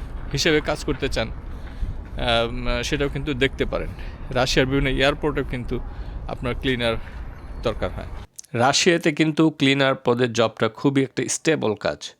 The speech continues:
বিভিন্ন ধরনের ভবন, অফিস, স্কুল, শপিং মল, সেখানে কিন্তু প্রচুর পরিমাণ ক্লিনারের প্রয়োজন হয়। রাশিয়াতে সাধারণত এই ধরনের ক্লিনার পদে কাজটা কিন্তু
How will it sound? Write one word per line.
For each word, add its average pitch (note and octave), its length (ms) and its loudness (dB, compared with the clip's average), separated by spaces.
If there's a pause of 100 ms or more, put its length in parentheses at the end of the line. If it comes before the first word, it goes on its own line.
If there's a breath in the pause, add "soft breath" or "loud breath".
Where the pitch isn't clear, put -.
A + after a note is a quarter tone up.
(120)
বিভিন্ন E3+ 220 8
ধরনের E3+ 240 6
ভবন, C3+ 600 4 (200)
অফিস, B2 520 2 (100)
স্কুল, A2+ 440 0 (320)
শপিং B2+ 420 2
মল, A2+ 320 2 (480 soft breath)
সেখানে D#3+ 320 4
কিন্তু D3 200 2
প্রচুর D3+ 320 2
পরিমাণ C3+ 260 4
ক্লিনারের B2+ 420 2
প্রয়োজন A2 400 0
হয়। F#2 200 -8 (200)
রাশিয়াতে C#3+ 420 2
সাধারণত D#3 380 2
এই C3+ 200 6
ধরনের C3+ 420 2 (120)
ক্লিনার C3 320 2
পদে A#2+ 260 0
কাজটা A2+ 400 -4
কিন্তু A2+ 420 -4